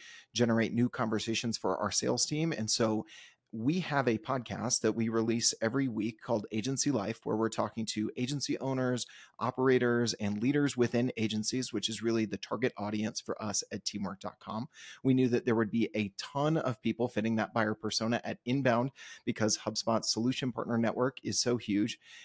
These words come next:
And so what I did was, uh, took a, a mobile microphone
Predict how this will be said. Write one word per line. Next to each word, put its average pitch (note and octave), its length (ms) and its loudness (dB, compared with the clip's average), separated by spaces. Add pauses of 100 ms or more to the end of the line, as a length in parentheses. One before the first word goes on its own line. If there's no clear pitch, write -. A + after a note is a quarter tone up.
And B2+ 160 2
so B2+ 520 4
what A#2+ 320 2
I D3 160 -2
did A#2+ 300 4
was, A2+ 540 2
uh, G#2 460 0
took D3+ 380 -2
a, A2+ 340 2
a A2 80 -4
mobile C#3 300 2
microphone C3+ 640 0